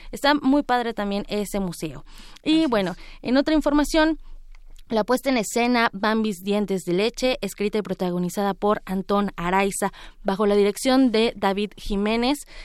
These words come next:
Speaker 1: David Jiménez Sánchez, eh, nos muestra una historia de un hombre que comenzó cuando tenía cinco años de edad,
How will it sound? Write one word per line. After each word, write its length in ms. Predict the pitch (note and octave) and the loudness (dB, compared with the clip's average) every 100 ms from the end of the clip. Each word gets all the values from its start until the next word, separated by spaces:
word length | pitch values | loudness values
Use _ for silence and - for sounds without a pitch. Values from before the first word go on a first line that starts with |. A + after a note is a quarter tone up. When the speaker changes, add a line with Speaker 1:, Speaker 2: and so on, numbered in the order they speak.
| - - - - | -18 -20 -16 -4
Speaker 1:
David 240 | B3+ C4 | -2 0
Jiménez 320 | C4+ A3+ A3+ - | 0 0 -2 0
Sánchez, 480 | A#3 A#3+ B3+ C#4 - | 0 2 2 0 0
eh, 280 | A3 G3+ G3 | -2 0 0
nos 180 | G3+ G3+ | -2 -2
muestra 420 | B3 C4+ - B3+ | 0 0 2 2
una 180 | A#3+ A#3+ | 2 0
historia 320 | G#3+ A3+ A3 | -2 -2 0
de 40 | G#3+ | 0
un 160 | A3 | 0
hombre 320 | A#3 A#3 A3+ | 0 0 -2
que 300 | A3 G#3 G#3+ - | -2 -2 -2 -2
comenzó 680 | G3 G3 F#3+ A3 A3 A3 G#3+ | -4 -4 -4 -2 0 0 0
cuando 220 | G#3+ G3+ | -2 -2
tenía 420 | F#3+ G3 G3+ G3+ | -4 -4 -2 -4
cinco 280 | F#3 G3 F#3+ | -4 -4 -2
años 220 | F#3 F#3 | -2 -2
de 80 | F3+ | 0
edad, 240 | G3+ A#3+ | 2 2